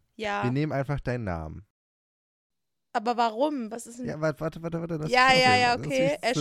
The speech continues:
Speaker 1: Ashley?
Speaker 2: ist, es ist ein tiefer Gedanke.
Speaker 1: <laughs>
Speaker 2: Steht einfach für eine Charaktereigenschaft.
Speaker 1: Ja.
Speaker 2: Zum Beispiel Allmann. Dann sagt man,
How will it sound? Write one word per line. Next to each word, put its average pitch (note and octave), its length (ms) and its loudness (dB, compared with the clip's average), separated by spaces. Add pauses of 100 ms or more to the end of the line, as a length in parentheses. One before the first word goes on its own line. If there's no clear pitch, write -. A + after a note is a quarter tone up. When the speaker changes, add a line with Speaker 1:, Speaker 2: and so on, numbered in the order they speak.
Speaker 1:
Ashley? C#4 200 2
Speaker 2:
ist, - 80 -8
es C3 160 -4
ist C#3 140 -4
ein C#3 80 -6
tiefer D#3+ 320 -2
Gedanke. C#3+ 540 0 (160)
Speaker 1:
<laughs> - 160 0
Speaker 2:
Steht A#3+ 400 4
einfach A#2 600 2 (500)
für - 220 -2
eine C3+ 480 0
Charaktereigenschaft. F2 1160 -2 (460)
Speaker 1:
Ja. A3+ 180 -2
Speaker 2:
Zum G#3 140 2
Beispiel E3+ 1000 -2
Allmann. F2+ 580 2 (120)
Dann B2+ 180 4
sagt B2+ 240 4
man, C#3 180 0